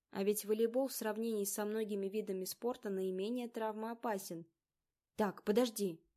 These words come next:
Алла резко села и посмотрела на Женю фирменным адвокатским взглядом. «А теперь признавайся, то, что ты меня на руках таскаешь, влияет на колено?»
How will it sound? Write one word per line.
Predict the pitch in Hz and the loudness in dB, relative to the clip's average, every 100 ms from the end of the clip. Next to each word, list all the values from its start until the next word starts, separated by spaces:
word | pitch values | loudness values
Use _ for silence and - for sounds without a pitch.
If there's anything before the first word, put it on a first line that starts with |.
| _ _ _ _ _ | _ _ _ _ _
Алла | 214 277 320 | -2 2 2
резко | 233 202 - 202 | 4 2 -2 -6
села | - 208 214 | -2 -2 0
и | 294 | -2
посмотрела | 269 226 214 202 202 185 | -4 -4 -4 -2 0 0
на | 180 175 | -2 -4
Женю | 175 226 277 | -4 -2 -2
фирменным | 269 196 202 233 262 285 - | -4 -2 0 0 -2 -4 -6
адвокатским | 240 202 202 202 185 - 214 | -8 -4 -4 -4 -6 -4 -4
взглядом. | 208 240 220 185 165 - _ _ _ _ _ _ - | -4 -2 -2 -2 -8 -14 _ _ _ _ _ _ -4
«А | 190 | -2
теперь | - 190 220 262 | -2 6 6 6
признавайся, | 240 240 285 262 202 - 180 165 _ _ _ _ | 2 4 2 4 2 2 -4 -8 _ _ _ _
то, | 247 233 | 2 2
что | - 208 | 0 0
ты | 233 | 2
меня | 226 214 208 | 2 2 2
на | 220 | 2
руках | 247 220 - | 2 0 0
таскаешь, | 214 - 208 196 - | -2 0 0 -2 0
влияет | 202 196 247 339 | 0 2 2 2
на | 320 | 0
колено?» | 247 220 190 180 | 2 4 2 0